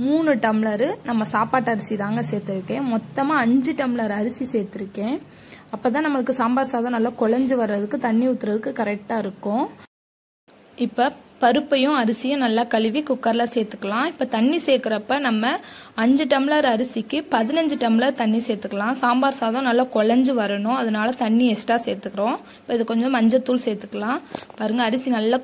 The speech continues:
குழஞ்சு வந்துருச்சு. பாருங்க, இந்த மாதிரி சாதமும் பருப்பும் குழஞ்சிருக்கணும். பாருங்க, நல்லா குழஞ்சிருக்கு. இப்ப சாம்பாருக்கு ready பண்ணிடலாம். பாத்திரத்துல ரெண்டு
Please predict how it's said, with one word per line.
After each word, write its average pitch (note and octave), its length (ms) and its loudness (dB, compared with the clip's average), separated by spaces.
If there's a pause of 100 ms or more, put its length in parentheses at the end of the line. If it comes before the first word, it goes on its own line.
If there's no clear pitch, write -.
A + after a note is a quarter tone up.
குழஞ்சு B3 420 4
வந்துருச்சு. G#3+ 500 0 (300)
பாருங்க, G#3+ 320 -2 (720)
இந்த D4+ 180 6 (120)
மாதிரி A#3 240 2 (400)
சாதமும் A#3+ 560 4 (100)
பருப்பும் B3+ 540 2
குழஞ்சிருக்கணும். A#3+ 960 2 (460)
பாருங்க, A3 260 -4 (120)
நல்லா A#3+ 220 2 (120)
குழஞ்சிருக்கு. A3+ 640 4 (160)
இப்ப - 200 -2
சாம்பாருக்கு A#3 540 2
ready G#3+ 140 0 (100)
பண்ணிடலாம். G#3 480 -2 (160)
பாத்திரத்துல A#3 480 0 (400)
ரெண்டு A#3+ 220 4